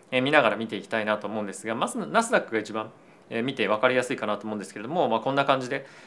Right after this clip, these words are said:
えー、大きく下がっていると。で、特にですね、この六月のタイミングの、えー、安値っていうところをですね、ダウについてはもう割り込んでいまして、えー、そこでちょっと一旦反発はしているものの、ここをですね、割り込んでいくかどうかみたいなところが、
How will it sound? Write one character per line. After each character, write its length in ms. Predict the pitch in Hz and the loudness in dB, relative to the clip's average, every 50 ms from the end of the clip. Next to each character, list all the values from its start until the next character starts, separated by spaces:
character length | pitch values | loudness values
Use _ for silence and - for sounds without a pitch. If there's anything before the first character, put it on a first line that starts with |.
| - - | -8 -2
え 100 | - 120 | 0 0
ー、 40 | 120 | 2
大 140 | 139 143 139 | 2 0 -2
き 120 | - - - | -4 -8 -12
く 140 | - 101 | -12 -8
下 140 | - - 104 | -6 -2 0
が 100 | 101 110 | 0 0
っ 80 | 107 - | -2 -4
て 100 | - 113 | -8 -10
い 100 | 107 98 | -10 -10
る 100 | 98 101 | -10 -10
と。 200 | - 101 - - - - - - - - - - | -10 -10 -10 -12 -16 -20 -20 -20 -20 -16 -4 0
で、 120 | 135 135 | 2 2
特 200 | 135 262 262 277 | 2 2 2 2
に 60 | 262 | 2
で 80 | 170 127 | 0 0
す 80 | 113 - | 0 -2
ね、 80 | 110 | -2
こ 100 | 104 120 | 0 0
の 120 | 131 135 120 | 2 4 4
六 180 | 123 - - | 2 2 2
月 220 | 220 226 226 233 233 | 0 0 2 2 2
の 100 | 226 226 | 2 4
タ 160 | 226 220 214 | 4 4 4
イ 20 | |
ミ 120 | 214 214 214 | 4 2 2
ン 60 | 208 | 2
グ 100 | 208 202 | 2 2
の、 340 | 214 214 190 131 104 - - - - - - - - | 4 6 6 4 4 0 -4 -14 -20 -20 -20 -10 -4
え 180 | 120 120 120 120 | 0 2 4 4
ー、 20 | |
安 180 | 120 120 120 196 | 4 4 4 4
値 100 | 175 143 | 2 2
っ 80 | 131 - | 2 2
て 80 | 113 | -2
い 40 | 104 | -4
う 20 | |
と 80 | - 101 | -4 -6
こ 80 | 104 113 | -6 -4
ろ 80 | 110 | -4
を 40 | 104 | -4
で 80 | 92 87 | -6 -6
す 100 | - - | -8 -6
ね、 80 | 90 95 | -2 2
ダ 160 | 147 202 247 | 4 4 4
ウ 80 | 233 | 4
に 100 | 165 143 | 2 -2
つ 120 | 123 - 120 | -2 -2 -2
い 60 | 110 | -2
て 60 | - 107 | 0 -2
は 40 | 98 | 0
も 180 | 113 127 117 | 0 0 0
う 40 | 101 | 2
割 160 | 110 113 135 | 2 0 0
り 40 | - | 0
込 140 | - 170 151 | -2 -2 -2
ん 40 | 117 | -2
で 180 | 104 95 90 | -4 -6 -6
い 60 | 98 104 | -6 -6
ま 120 | 110 107 | -6 -6
し 120 | - - | -6 -6
て、 300 | - 139 139 131 110 - - - - - - - | -2 0 2 2 2 0 -4 -16 -20 -16 -8 -4
え 80 | 151 | -4
ー、 20 | 147 | -2
そ 100 | - - | 0 2
こ 80 | 226 | 4
で 80 | 220 220 | 4 4
ち 80 | 220 | 4
ょ 40 | 233 | 2
っ 20 | 233 | 0
と 80 | 143 | 0
一 100 | 120 - | 0 2
旦 140 | - 143 - | 4 4 4
反 160 | - 143 143 | 4 4 2
発 180 | 147 147 151 156 | 2 2 2 2
は 60 | 147 | -2
し 60 | - - | -2 -2
て 80 | 147 | -4
い 60 | 147 | -2
る 60 | 143 143 | -2 -2
も 100 | 139 139 | -2 -2
の 100 | 139 143 | 0 2
の、 200 | 147 147 143 - - - - - | 2 2 0 -2 -8 -20 -14 -10
こ 100 | - 139 | -10 -6
こ 120 | - 208 | -4 -2
を 40 | 220 | 0
で 100 | 185 127 | 0 0
す 80 | - - | -2 0
ね、 40 | 107 | 2
割 200 | 110 117 135 131 | 2 2 2 2
り 40 | |
込 120 | - 165 156 | 0 -2 -2
ん 60 | 131 | -2
で 100 | 104 95 | -4 -4
い 60 | 95 | -6
く 80 | - - | -6 -4
か 120 | - 110 | -4 -2
ど 140 | 104 117 117 | 0 0 -2
う 20 | |
か 180 | 117 - 104 92 | -2 -2 -4 -4
み 100 | 98 101 | -6 -6
た 100 | - 110 | -4 -4
い 20 | 107 | -4
な 60 | 104 | -4
と 80 | 101 107 | -6 -8
こ 100 | 117 123 | -8 -8
ろ 100 | 123 127 | -2 2
が、 320 | 156 165 143 117 101 | 6 6 6 6 4